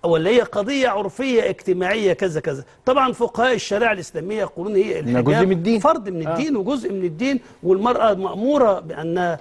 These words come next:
Speaker 1: لكن مش هي الفريضة الأعلى في الإسلام.
Speaker 2: مهم.
Speaker 1: يعني مش هي شعيرة الإسلام.
Speaker 2: لا، أنا لو
Speaker 1: مم.
Speaker 2: عملت تقريب بقى مسألة الحجاب دي في المجتمع فيما يتعلق بإقرار الرسول عليه الصلاة والسلام له، هو أقرها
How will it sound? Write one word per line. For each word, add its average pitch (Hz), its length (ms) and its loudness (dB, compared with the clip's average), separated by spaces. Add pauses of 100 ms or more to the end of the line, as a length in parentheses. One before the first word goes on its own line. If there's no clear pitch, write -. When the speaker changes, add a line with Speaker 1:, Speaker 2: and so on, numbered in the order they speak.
(240)
Speaker 1:
لكن 233 640 0
مش - 260 -4
هي 311 100 6
الفريضة 254 440 2
الأعلى 233 420 0
في - 80 -12
الإسلام. 160 540 -6 (200)
Speaker 2:
مهم. 135 280 -2 (180)
Speaker 1:
يعني 160 240 -2
مش 185 240 -2
هي 233 400 4
شعيرة 220 560 0
الإسلام. 190 540 -2 (180)
Speaker 2:
لا، 170 160 2
أنا 180 100 2
لو 175 60 4
Speaker 1:
مم. 170 80 4
Speaker 2:
عملت 196 300 -2
تقريب 180 500 -2
بقى 151 200 2
مسألة 147 400 -4
الحجاب 165 360 -2
دي 160 180 0
في 156 140 -2
المجتمع 131 580 0
فيما 143 220 -2
يتعلق 131 420 -2
بإقرار 135 640 0
الرسول 123 340 -4
عليه 117 80 0
الصلاة 117 160 -8
والسلام 127 380 0
له، 117 140 4 (760)
هو 135 180 4
أقرها 127 720 -2